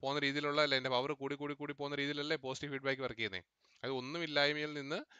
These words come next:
വന്ന് നമുക്ക് ഓസിലേഷൻസ് ജനറേറ്റ് ചെയ്യാൻ പറ്റുന്ന സാധനമാണ് ഏത്, ഒരു ഓസിലേറ്റർ എന്ന്. അതുകൊണ്ട് പോസിറ്റീവ് ഫീഡ്ബാക്ക് ഉപയോഗിച്ച് നമ്മൾ എന്ത് ചെയ്യാൻ പറ്റും, ഓസിലേറ്റേഴ്സ് വർക്ക് ചെയ്യിപ്പിക്കാൻ പറ്റും. പക്ഷേ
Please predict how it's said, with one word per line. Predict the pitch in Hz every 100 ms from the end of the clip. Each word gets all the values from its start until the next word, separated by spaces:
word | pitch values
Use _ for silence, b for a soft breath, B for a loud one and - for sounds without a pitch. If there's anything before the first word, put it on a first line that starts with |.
| B -
വന്ന് | 120 156
നമുക്ക് | 180 131 131 170
ഓസിലേഷൻസ് | 131 127 151 147 160 156
ജനറേറ്റ് | 135 127 139
ചെയ്യാൻ | 143 143
പറ്റുന്ന | 131 139
സാധനമാണ് | 147 127 131 139 131
ഏത്, | 127 120 120 B B B
ഒരു | 143
ഓസിലേറ്റർ | 139 156 147
എന്ന്. | 139 117
അതുകൊണ്ട് | 110 131 143
പോസിറ്റീവ് | 135 135 175
ഫീഡ്ബാക്ക് | 160 156 156 151
ഉപയോഗിച്ച് | 143 -
നമ്മൾ | 147 147 147
എന്ത് | 143
ചെയ്യാൻ | 139 131
പറ്റും, | 117 117 127
ഓസിലേറ്റേഴ്സ് | 127 151 180 185 196
വർക്ക് | 170 127
ചെയ്യിപ്പിക്കാൻ | 113 107 104
പറ്റും. | 95 117 151 B B 143
പക്ഷേ | - - 226